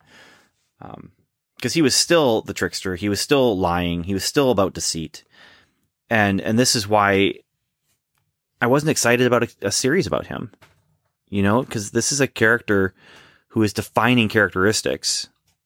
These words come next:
Self-imposed defining characteristics are he is all about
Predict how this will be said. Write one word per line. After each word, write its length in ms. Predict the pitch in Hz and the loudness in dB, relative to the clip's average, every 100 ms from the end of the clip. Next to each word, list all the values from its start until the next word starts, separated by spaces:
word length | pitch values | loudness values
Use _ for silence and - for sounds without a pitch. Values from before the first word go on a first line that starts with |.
| _ _ _ _ _ _ _ _ _ _ | _ _ _ _ _ _ _ _ _ _
Self-imposed 920 | - 151 151 143 120 131 170 101 - 82 | -4 0 2 0 0 2 2 0 -4 -6
defining 480 | - 101 90 87 | -2 0 0 -2
characteristics 640 | 85 87 78 67 - 85 - | -2 -2 0 -4 -4 -6 -4
are 220 | 95 87 | 0 0
he 260 | 92 104 98 | 0 2 4
is 160 | 90 | 2
all 340 | - 95 98 90 | 2 2 4 2
about 380 | 90 85 78 | 2 0 -2